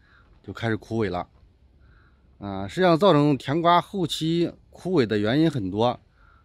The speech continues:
啊，其中有一个原因呢，就是需要提前做好田间管理了，好比根系，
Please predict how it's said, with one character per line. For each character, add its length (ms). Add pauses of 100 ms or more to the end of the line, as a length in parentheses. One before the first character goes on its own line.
(100)
啊， 260
其 160
中 180
有 120
一 100
个 120
原 200
因 140
呢， 160
就 100
是 140
需 160
要 160
提 240
前 420 (360)
做 100
好 220
田 180
间 100
管 160
理 120
了， 160
好 120
比 140
根 180
系， 200